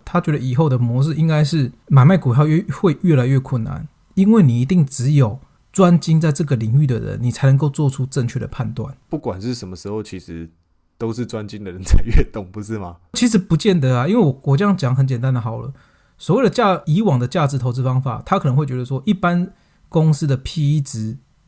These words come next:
Speaker 1: 大概啦，大公司的P E值大概就是可能在二十到三十之间去徘徊。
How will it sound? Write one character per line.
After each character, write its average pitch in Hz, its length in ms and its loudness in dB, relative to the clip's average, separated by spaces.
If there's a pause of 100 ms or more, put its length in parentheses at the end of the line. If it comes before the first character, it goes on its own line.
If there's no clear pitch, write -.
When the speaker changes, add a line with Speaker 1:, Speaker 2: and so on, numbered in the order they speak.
(120)
Speaker 1:
大 165 240 4
概 139 280 2
啦， 117 160 -6
大 185 180 2
公 151 180 0
司 151 120 -2
的 131 40 -2
P 139 240 0
E 139 40 0
值 113 180 -10
大 147 120 -2
概 143 120 0
就 139 100 -2
是 135 240 -2 (460)
可 - 120 -2
能 123 60 2
在 165 160 0
二 175 140 4
十 139 120 -2
到 143 140 2
三 135 260 2
十 120 200 -8
之 120 80 -10
间 131 360 -4 (220)
去 - 140 -4
徘 113 240 -6
徊。 117 300 -8